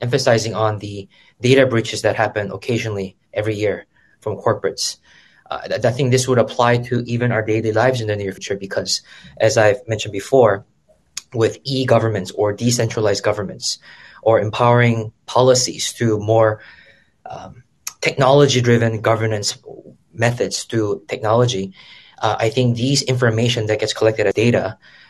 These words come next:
uh, can be very powerful, but how do we secure these data? How do we utilize these data without abusing these?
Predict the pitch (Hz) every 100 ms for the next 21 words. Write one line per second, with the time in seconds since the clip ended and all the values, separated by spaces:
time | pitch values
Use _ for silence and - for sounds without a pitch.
0 | - - 107 - 143 123 117 120 131 139
1 | - 113 127 - 196 196 117 113 - _
2 | _ - 139 143 135 131 - - 139 131
3 | 117 101 104 95 - - 131 127 123 117
4 | 147 147 113 - 95 101 98 98 98 -
5 | 101 117 117 110 95 - -